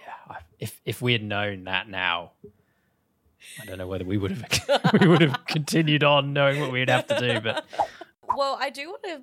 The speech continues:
Speaker 2: talk a little bit more. We've talked about the characters from the game, but I wanna talk more about Overstone. Uh, Alex, talk to us a little bit more about Overstone, because I know this, this, the name for the world that Kingless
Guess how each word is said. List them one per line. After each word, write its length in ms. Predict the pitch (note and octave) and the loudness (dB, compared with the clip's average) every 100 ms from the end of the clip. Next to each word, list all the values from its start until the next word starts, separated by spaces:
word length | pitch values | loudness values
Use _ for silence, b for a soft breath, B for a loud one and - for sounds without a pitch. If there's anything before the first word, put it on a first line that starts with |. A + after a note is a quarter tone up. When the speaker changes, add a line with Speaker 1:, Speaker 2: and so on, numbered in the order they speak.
| - | -16
Speaker 2:
talk 420 | - G#3 G#3 G#3+ | -10 -6 -6 -8
a 80 | - | -10
little 240 | F#3+ F#3+ F#3 | -8 -8 -4
bit 240 | F3+ - | -4 -4
more. 480 | F3+ E3+ E3 E3 D#3+ | -8 -6 -6 -6 -6
We've 180 | F3+ F3 | -10 -10
talked 160 | G#3+ G3+ | -12 -8
about 160 | F3 | -10
the 60 | - | -10
characters 800 | - D#3 D#3+ D#3+ E3+ E3 D#3 D#3+ _ _ | -8 -4 -4 -6 -14 -14 -18 -20 _ _
from 300 | E3 D#3 D#3 | -12 -10 -12
the 80 | |
game, 300 | C#3+ D3+ D3 D3+ | -10 -8 -8 -10
but 80 | |
I 20 | D#3+ | -10
wanna 220 | G3+ C#4 | -10 -8
talk 360 | C4 A#3 A#3 | -6 -6 _
more 240 | G3+ F#3+ F3 | -10 -6 -6
about 520 | F3 D#3+ D#3 D#3 - _ _ _ _ _ - | -4 -2 -2 -4 -8 _ _ _ _ _ -8
Overstone. 760 | E3+ D#3 D3+ - - - - _ _ _ _ - | -6 -6 -14 -14 -16 -20 -20 _ _ _ _ -10
Uh, 180 | D#3 D#3+ | -10 -6
Alex, 320 | G3 G3 F#3+ - | -4 -4 -6 -12
talk 320 | - B3+ B3 _ _ | -10 -10 -10 _ _
to 100 | - | -8
us 160 | A#3+ A#3+ | -6 -6
a 20 | |
little 180 | G#3+ A3 | -6 -6
bit 120 | A#3+ A#3+ | -6 -8
more 180 | A#3 A3+ | -8 -2
about 220 | G3+ F#3 | -2 0
Overstone, 680 | F#3+ F3+ F3+ F#3 E3 E3 E3 | -4 -4 -8 -6 -6 -8 -12
because 280 | E3+ F#3+ F3 | -14 -10 -6
I 80 | F3+ | -6
know 420 | F#3+ F#3+ F#3+ F3+ D3 F#3 | -6 -8 -8 -12 _ -14
this, 260 | A3+ - _ | -12 -12 _
this, 360 | G3 A3 - - | -12 -10 -10 -8
the 100 | G#3 | -8
name 420 | G3+ G3 A#3+ A#3 | -6 -8 -8 -12
for 140 | G#3 G3 | -14 -12
the 100 | F3+ | -10
world 220 | D#3+ D#3 | -8 -10
that 120 | C#3+ | -12
Kingless 480 | - E3+ E3 D#3 - | -16 -18 -16 -16 -18